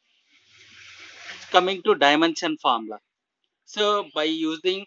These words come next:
by using dimension formula for force, by using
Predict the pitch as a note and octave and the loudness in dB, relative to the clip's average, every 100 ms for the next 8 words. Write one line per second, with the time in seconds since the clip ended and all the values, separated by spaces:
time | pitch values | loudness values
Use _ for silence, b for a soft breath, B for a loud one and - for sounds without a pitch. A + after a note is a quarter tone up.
0 | _ C3 C#3+ D3 D3 C#3 F#3 E3 C3+ C#3 | _ -6 -2 -2 -2 -4 -8 -2 -2 0
1 | D3 D3 D3+ D3 - C3 C#3 C#3+ C#3 C#3+ | -4 -6 -8 -10 -4 -4 -2 0 0 0
2 | - A#2 A#2 B2 - _ _ - - _ | -4 -4 -4 -6 -12 _ _ -20 -20 _
3 | _ _ - - _ _ - _ - - | _ _ -18 -18 _ _ -20 _ -12 -2
4 | C#3+ B2 - - - _ _ _ _ _ | 2 2 0 -14 -20 _ _ _ _ _
5 | _ A#2 C3 C3+ C3+ C3+ E3+ F#3+ | _ -8 -6 -4 -6 -6 -8 -8